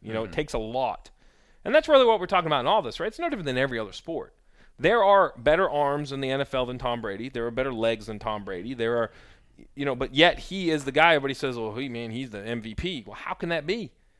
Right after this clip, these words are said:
Speaker 1: Like, I like the guy. I'm a huge Patriots fan, but you see him warm up, he doesn't strike you as, <laughs> "Ha, elite athlete." But yet he is. That just proves there are multiple ways to become valuable.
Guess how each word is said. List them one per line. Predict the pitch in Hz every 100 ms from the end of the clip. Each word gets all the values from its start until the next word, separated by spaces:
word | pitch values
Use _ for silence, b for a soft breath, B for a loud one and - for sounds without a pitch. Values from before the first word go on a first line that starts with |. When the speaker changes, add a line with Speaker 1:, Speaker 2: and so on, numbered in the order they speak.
| _ _ -
Speaker 1:
Like, | 151
I | 120
like | 151 -
the |
guy. | 120
I'm | 113
a |
huge | 110 170
Patriots | - 190 156 123
fan, | 123 113
but |
you | 113
see | -
him | 151
warm | 135 139 147
up, | 202
he | 143
doesn't | 160 135
strike | - 160 165
you |
as, | 117
<laughs> | -
"Ha, | - 277 180
elite | 143 151 156
athlete." | 151 - 107 - - -
But | 135
yet | 156 165
he | 170
is. | 247 185 - - _ _ _ - _ -
That | 143
just | 143 -
proves | - 185 170
there | 131 131
are |
multiple | 127 139 156 - 139
ways | 120 135 127
to | -
become | 110 123 110
valuable. | 104 107 113 101 -